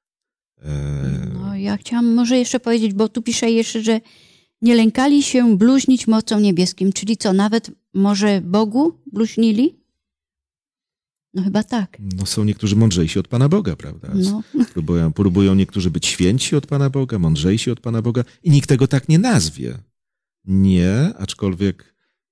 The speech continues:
Speaker 1: w rzeczywistości, w rzeczywistości tak może być. No, a na przykład werset trzynasty.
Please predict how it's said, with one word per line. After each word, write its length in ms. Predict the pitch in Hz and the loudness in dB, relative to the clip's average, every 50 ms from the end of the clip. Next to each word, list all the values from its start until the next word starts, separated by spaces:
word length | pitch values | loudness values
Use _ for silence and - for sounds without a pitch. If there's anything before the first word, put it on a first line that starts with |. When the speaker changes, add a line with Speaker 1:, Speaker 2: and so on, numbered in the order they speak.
| _ | _
Speaker 1:
w 260 | _ 82 85 82 82 82 | _ _ _ _ -8 -4
rzeczywistości, 1040 | 95 90 - - 85 85 82 - - 101 90 - - - - 87 82 80 73 58 62 | -4 -4 -4 -4 -6 -6 -6 -6 -4 -4 -6 -6 -6 -10 -8 -8 -6 -8 -8 -8 -10
w 80 | 78 80 | -10 -6
rzeczywistości 720 | 85 87 - - 80 80 78 - - 80 78 - - - | -6 -6 -6 -6 -8 -6 -8 -8 -8 -8 -10 -8 -10 -12
tak 200 | - - - - | -12 -14 -14 -8
może 240 | 73 71 71 - 62 | -8 -8 -8 -8 -12
być. 340 | - - - - - - _ _ _ _ - 190 - _ - 185 _ _ _ _ _ _ _ _ _ _ _ _ _ _ _ _ _ _ _ _ _ _ _ _ _ _ _ _ _ _ _ _ - | -16 -20 -20 -20 -20 -20 _ _ _ _ -18 -18 -18 _ -20 -20 _ _ _ _ _ _ _ _ _ _ _ _ _ _ _ _ _ _ _ _ _ _ _ _ _ _ _ _ _ _ _ _ -2
No, 140 | 127 156 180 | 0 2 4
a 40 | 180 | 4
na 100 | 185 180 | 4 2
przykład 280 | - 170 160 170 107 | 2 0 -2 0 2
werset 280 | 113 135 123 - 147 - | 2 0 0 0 -2 -2
trzynasty. 460 | - - 107 78 69 - - - - | -2 -2 -2 -2 -4 -6 -10 -12 -12